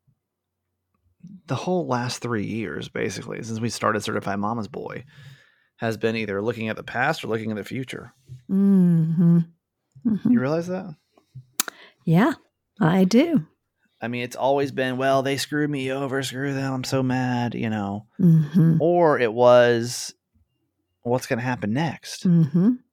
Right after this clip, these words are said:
Speaker 2: Fear of what's
Speaker 1: Like,
Speaker 2: going to happen in
Speaker 1: is
Speaker 2: the
Speaker 1: this, is
Speaker 2: future.
Speaker 1: this job gonna make it? Is it not gonna make
Speaker 2: Mm-hmm.
Speaker 1: it? Like,
Speaker 2: Mm-hmm.
Speaker 1: I mean, and, and it's really screwed me in so many different ways. Now, again, I'm a planner, right? If you have
Speaker 2: Mm-hmm.
Speaker 1: anxiety, I know you're a planner as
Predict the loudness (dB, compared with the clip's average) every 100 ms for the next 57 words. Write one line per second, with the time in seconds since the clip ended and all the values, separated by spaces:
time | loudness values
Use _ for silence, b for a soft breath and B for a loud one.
0 | -20 -6 2 4 4 2 0 0 2 6
1 | 6 4 2 2 4 6 4 2 2 2
2 | 2 2 0 -2 -6 -4 -4 -4 -4 -4
3 | -2 -2 -2 -2 -2 -2 4 6 6 4
4 | 2 4 4 2 0 -4 -8 -10 -4 -2
5 | -2 -2 -4 -4 _ _ -8 -4 -2 -2
6 | -4 -4 -4 -4 -2 0 0 -2 -4 -2
7 | 0 -2 -4 -6 -2 -2 0 -2 -4 -6
8 | -4 -4 -4 -6 -8 -8 -8 -8 -4 -4
9 | -4 -8 -12 -10 -10 -12 -14 -16 _ -6
10 | -4 0 4 4 4 4 4 4 0 -2
11 | -4 -6 -10 -10 -8 -8 -10 -14